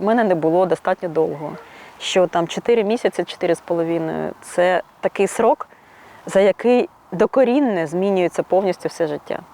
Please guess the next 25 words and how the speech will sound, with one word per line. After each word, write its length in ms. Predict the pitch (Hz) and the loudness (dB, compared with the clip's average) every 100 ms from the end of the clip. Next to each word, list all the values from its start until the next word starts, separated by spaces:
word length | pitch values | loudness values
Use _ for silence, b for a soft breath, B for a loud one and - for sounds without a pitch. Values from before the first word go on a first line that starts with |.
| - | -4
Але 240 | 190 202 | 2 2
ж 160 | 208 - | 2 2
я 100 | 180 | 0
зіткнулася 400 | 165 - 170 165 | 0 -4 -4 -4
з 40 | |
тим, 200 | - 202 | -2 -2
що 220 | 285 - 180 | -2 -4 -2
люди 260 | 180 170 | -2 -4
просто 360 | - 190 - 170 | -2 -2 -2 -6
мене 240 | 170 165 | -4 -6
там 180 | 156 156 | -6 -10
цуралися, 680 | - 202 226 359 - 226 185 - | 0 2 2 0 -4 -6 -6 -8
вони, 400 | 180 180 180 170 - - - - - - - - 190 | -6 -4 -2 -4 -6 -16 -20 -20 -20 -20 -20 -14 -8
м, 440 | 185 180 170 170 - - - - - - | -6 -6 -6 -10 -14 -20 -20 -20 -18 -4
якось, 560 | 202 - 180 - - - | -4 -2 -4 -4 -20 -14
е, 340 | 101 101 104 95 98 82 - - - - | -10 -6 -6 -8 -8 -8 -10 -12 -16 -8
запобігали 580 | 214 196 190 202 185 170 | -6 -2 -2 0 2 0
спілкуванню. 680 | - 170 170 180 294 349 214 - - - - - _ - - - - - | -4 -6 -2 0 0 -2 -6 -10 -20 -20 -20 -20 _ -20 -20 -20 -20 -20
І 40 | - | 0
коли 200 | 202 208 | 2 4
в 40 | |
мене 280 | 190 190 190 B B B | 2 0 0 B B B
і 80 | 202 | 0
перший 340 | 233 254 220 | 0 0 0
місяць 440 | 311 403 214 - | 0 0 -2 -4